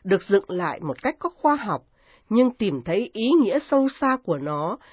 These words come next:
như là việc thực hiện và vén mở cho thấy chương trình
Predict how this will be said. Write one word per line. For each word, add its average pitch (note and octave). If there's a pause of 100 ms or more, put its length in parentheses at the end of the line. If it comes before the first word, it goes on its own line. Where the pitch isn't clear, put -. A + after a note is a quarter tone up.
(120)
như C#4+
là G3
việc D#3
thực -
hiện F3 (160)
và C3+
vén E3 (100)
mở C#3
cho A#3
thấy A#3+
chương B3+
trình D3+